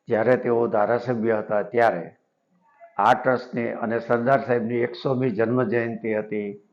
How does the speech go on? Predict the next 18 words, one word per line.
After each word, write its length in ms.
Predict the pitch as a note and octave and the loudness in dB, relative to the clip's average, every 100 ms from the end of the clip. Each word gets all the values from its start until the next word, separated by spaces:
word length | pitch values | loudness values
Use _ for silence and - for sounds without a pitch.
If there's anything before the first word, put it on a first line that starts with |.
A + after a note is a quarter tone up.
| _ | _
તે 120 | - C3 | -2 -2
સમયે 500 | - B2 A#2 G2 F#2 - _ _ - | 2 2 2 -2 -8 -18 _ _ 2
આ 160 | G#2+ | 2
ટ્રસ્ટની 480 | B2 A#2 G#2+ - A#2+ | 2 -4 -6 -6 -6
સ્થાપના 520 | A2+ - - - G2+ | -4 -4 -4 -4 -6
કરી. 260 | F#2 F2 C2+ - _ _ _ _ G#3+ - - _ _ _ _ _ _ | -4 -8 -8 -16 _ _ _ _ -20 -20 -20 _ _ _ _ _ _
ત્યારથી 480 | A#2+ A#2 C3 B2+ C3+ | 4 4 4 2 0
અવિરતપણે 1040 | B2 A2 C3+ D3 D3 - G#2 A#2 F2+ E2+ - _ _ _ - - | 2 2 4 4 2 -2 -2 0 -4 -10 -20 _ _ _ -20 0
આ 160 | A2 | 2
ટ્રસ્ટ 500 | A#2 - B2 B2 - | 4 4 2 2 -2
પોતાની 360 | - A2 B2 B2 | -4 2 2 2
પ્રગતિ 560 | A#2+ A2 G2+ - B2 B2+ | 0 -2 -4 -2 -2 -2
સાધતું 580 | - G#2+ G#2+ - F#2 | 2 2 2 -4 -6
રહ્યું 220 | E2+ E2+ - | -6 -8 -12
છે. 220 | - - _ _ _ _ _ _ _ _ - | -18 -20 _ _ _ _ _ _ _ _ 0
સૌ 200 | B2+ C3+ | 2 4
પહેલા 600 | C#3+ C3+ C3 C3 - - | 4 4 4 2 -2 -8
બોટાદમાં 840 | C3+ A2+ A#2 C3+ B2 A2 F#2 G#2 | -2 0 4 4 4 0 -2 -4